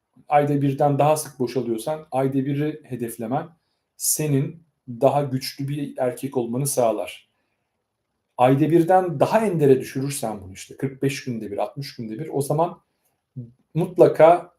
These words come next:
az önce diğer arkadaşın yaptığı Uddiyana Bandha tekniğini ve bo-, bol bol süblimasyon tekniklerini uygulamalısın. Kundalini Yoga. İki haftada bir. Süper. Sen ayda bire ulaşmalısın mesela.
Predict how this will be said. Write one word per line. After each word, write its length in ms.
az 160
önce 260
diğer 180
arkadaşın 440
yaptığı 440
Uddiyana 720
Bandha 540
tekniğini 560
ve 140
bo-, 200
bol 180
bol 100
süblimasyon 600
tekniklerini 460
uygulamalısın. 540
Kundalini 440
Yoga. 260
İki 220
haftada 380
bir. 200
Süper. 400
Sen 200
ayda 320
bire 160
ulaşmalısın 720
mesela. 300